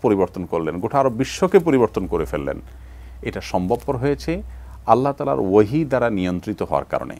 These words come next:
আল্লাহর গাইডলাইন ফলো করার কারণে। এটা কোনো মানুষের নিজস্ব বিবেক, বিবেচনা, গবেষণা, তত্ত্ব,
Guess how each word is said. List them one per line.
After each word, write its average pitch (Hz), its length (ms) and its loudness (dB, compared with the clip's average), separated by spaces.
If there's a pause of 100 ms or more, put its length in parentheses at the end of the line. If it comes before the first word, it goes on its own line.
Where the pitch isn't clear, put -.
আল্লাহর 107 340 2
গাইডলাইন 131 640 6
ফলো 92 300 2
করার 69 240 -4
কারণে। 67 320 -4 (380)
এটা 143 140 -2
কোনো 151 180 0
মানুষের 131 520 0 (220)
নিজস্ব 113 560 -2
বিবেক, 104 560 -2
বিবেচনা, 98 640 -2
গবেষণা, 95 680 -2
তত্ত্ব, 95 520 -2